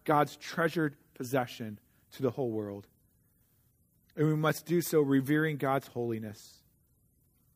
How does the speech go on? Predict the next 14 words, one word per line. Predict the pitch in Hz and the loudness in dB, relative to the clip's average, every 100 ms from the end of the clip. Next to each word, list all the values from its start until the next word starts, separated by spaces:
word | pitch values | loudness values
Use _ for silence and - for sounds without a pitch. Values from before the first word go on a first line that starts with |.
| _ _ _ _ _ _ | _ _ _ _ _ _
Here's | - 180 175 | 2 2 4
the | 156 | 2
reality. | 143 135 131 123 107 - _ _ _ _ _ _ _ _ _ | 2 2 2 0 -4 -8 _ _ _ _ _ _ _ _ _
You | - | -6
don't | 156 156 - | -2 -2 -2
deserve | 127 131 123 | -2 0 0
to | - | -2
be | 113 110 | -4 -4
here | 107 | -4
this | 101 98 117 | -8 -10 -12
morning. | 104 101 98 _ _ _ _ _ _ _ _ _ _ _ - | -12 -12 -14 _ _ _ _ _ _ _ _ _ _ _ -2
Neither | 143 147 | 2 4
do | 131 123 | 2 0
I. | 110 101 98 | -2 -6 -10